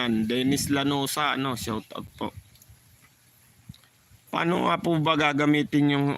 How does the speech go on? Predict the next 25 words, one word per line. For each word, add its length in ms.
orasyon 400
na 80
yan? 80
Siyempre, 560
siya 240
po 240
yung 240
mananatili 960
o 240
gagawin 640
yung 320
pakain 560
sa 160
kanya 320
tuwing 480
Martes 800
at 240
Biyernes. 640
Ano, 240
alas 320
sais 320
po 160
ng 640
hapon, 640
ano, 320